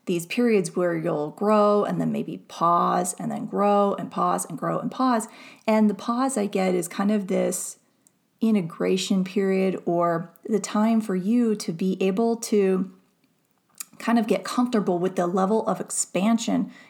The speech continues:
you're experiencing, right? Because if you were to just expand, expand, expand, that could be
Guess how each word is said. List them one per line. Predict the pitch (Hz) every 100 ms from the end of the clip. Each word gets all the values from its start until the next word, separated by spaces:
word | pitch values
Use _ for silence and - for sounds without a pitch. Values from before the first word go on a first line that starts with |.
| -
you're | 190 180
experiencing, | - - - - - - - - - - - - -
right? | 202 202
Because | 202 208
if | 214
you | 226
were | 277 214
to | 190
just | 196 190 - _ _ _ _ _ _ _
expand, | 170 - 185 185
expand, | 185 190 185 165
expand, | - 247 262 226 214 -
that | 208 254
could | 294 220
be | 202 196